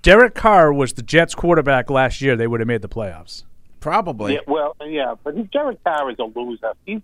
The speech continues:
Speaker 3: he's not go-, you're not gonna win anything.
Speaker 2: Well, you're not gonna win
Speaker 1: No,
Speaker 2: at
Speaker 1: you're not
Speaker 2: all.
Speaker 1: gonna win a title with him.
Speaker 2: Yeah.
Speaker 1: Absolutely.
Speaker 2: Yeah.
Speaker 1: Absolutely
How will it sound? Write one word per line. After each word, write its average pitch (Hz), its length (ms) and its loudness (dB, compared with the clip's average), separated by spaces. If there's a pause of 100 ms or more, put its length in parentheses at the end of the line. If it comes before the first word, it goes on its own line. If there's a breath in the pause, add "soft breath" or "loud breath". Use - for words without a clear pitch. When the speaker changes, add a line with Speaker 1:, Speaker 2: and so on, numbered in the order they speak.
Speaker 3:
he's 202 160 -18
not 202 220 -4
go-, 175 60 -8
you're 196 160 -8
not 226 140 -6
gonna - 160 -8
win 254 220 -10
anything. - 360 -14
Speaker 2:
Well, 202 140 6
you're 170 80 2
not 190 100 4
gonna 165 140 2
win 139 140 0
Speaker 1:
No, - 80 6
Speaker 2:
at - 60 8
Speaker 1:
you're - 80 8
not - 120 8
Speaker 2:
all. - 40 0
Speaker 1:
gonna 208 140 6
win 175 160 6
a 139 40 -2
title 131 340 4
with 107 140 -8
him. 107 80 -6
Speaker 2:
Yeah. 131 140 4
Speaker 1:
Absolutely. 120 480 -2
Speaker 2:
Yeah. 123 120 -6
Speaker 1:
Absolutely 151 560 4